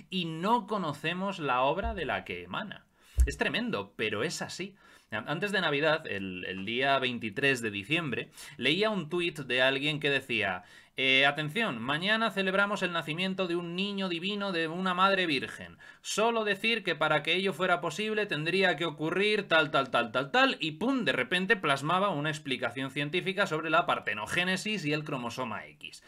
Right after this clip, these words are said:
Muy bien, pero ¿de verdad pensamos que los autores de los relatos evangélicos de la Natividad pretendían narrar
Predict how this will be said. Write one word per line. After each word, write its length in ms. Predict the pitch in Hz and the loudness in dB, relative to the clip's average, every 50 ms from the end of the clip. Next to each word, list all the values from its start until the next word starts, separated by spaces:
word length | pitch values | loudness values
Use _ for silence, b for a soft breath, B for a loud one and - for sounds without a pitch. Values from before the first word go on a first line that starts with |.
| B B B B B B B B - 127 | B B B B B B B B -6 -2
Muy 120 | 175 185 | 0 2
bien, 260 | 139 101 90 - - - | 2 0 0 -2 -4 -2
pero 400 | 131 123 123 123 127 - - _ _ _ | 0 2 2 2 0 -2 -8 _ _ _
¿de 240 | 147 135 131 160 156 | -6 0 2 4 6
verdad 580 | 151 147 147 151 151 185 214 233 240 214 - - _ | 6 6 6 6 6 6 6 6 4 2 -2 -2 _
pensamos 720 | 202 208 196 190 - 214 214 202 196 190 180 - - - - - | 0 2 2 2 2 0 0 0 0 -2 -4 -6 -10 -14 -4 0
que 140 | - 170 | 4 4
los 220 | 175 175 170 - - | 6 6 4 4 4
autores 540 | 165 160 151 143 147 165 175 175 170 160 143 | 4 6 4 4 2 2 2 2 2 2 2
de 80 | 151 | 2
los 120 | 143 139 135 | 2 2 0
relatos 440 | 131 131 131 135 143 143 147 127 | 0 0 2 2 2 0 -2 -4
evangélicos 640 | 139 127 123 120 120 - 139 139 131 123 - 127 120 117 | -4 -4 -4 -4 -4 -2 0 0 0 0 -2 -2 -2 0
de 80 | 120 | 0
la 100 | 117 117 | 0 2
Natividad 680 | 113 113 110 117 117 113 110 113 131 139 139 - - _ | 0 0 0 0 0 0 2 4 4 4 2 2 -2 _
pretendían 800 | - 170 160 151 151 151 147 147 147 151 170 175 170 165 160 151 | 2 4 4 4 4 2 2 2 2 2 2 2 2 2 0 0
narrar 500 | 147 143 143 147 151 147 147 147 - | 0 0 2 4 4 4 4 2 -2